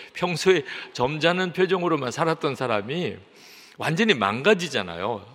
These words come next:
"아우, 저분도 저런 표정일 때가 있구나." 주로 어느 때 보냐면 손주 볼 때.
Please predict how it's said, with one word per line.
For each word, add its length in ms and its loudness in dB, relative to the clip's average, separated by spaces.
"아우, 260 -4
저분도 440 -2
저런 400 0
표정일 420 -4
때가 220 -2
있구나." 460 -12
주로 340 6
어느 280 0
때 120 2
보냐면 760 -2
손주 440 0
볼 240 0
때. 300 -10